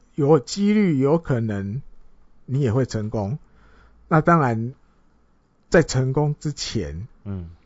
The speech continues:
Speaker 1: 就是你去做这个模仿之前，他当然也就是跟阿布监督讲的一样，你还是得知道，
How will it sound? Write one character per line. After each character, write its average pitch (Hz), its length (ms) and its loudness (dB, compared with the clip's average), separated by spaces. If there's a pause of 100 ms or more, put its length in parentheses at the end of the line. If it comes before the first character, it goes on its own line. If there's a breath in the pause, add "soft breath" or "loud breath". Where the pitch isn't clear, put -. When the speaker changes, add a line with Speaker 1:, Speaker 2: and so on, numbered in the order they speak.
(120)
Speaker 1:
就 135 100 -6
是 127 120 0
你 113 160 -2
去 156 80 0
做 151 260 -2
这 139 140 2
个 127 100 -2
模 117 180 -2
仿 110 140 -6
之 120 100 -6
前， 98 120 -4
他 131 200 0
当 127 200 -4
然 98 160 -6
也 92 100 -8
就 110 160 -8
是 110 340 -8 (140)
跟 117 180 -6
阿 107 120 -6
布 110 260 -6
监 104 240 -6
督 107 100 -6
讲 90 200 -10
的 85 100 -12
一 87 80 -12
样， 95 300 -10
你 107 120 -6
还 110 140 -4
是 147 160 -4
得 95 300 -6
知 113 160 -8
道， 104 320 -6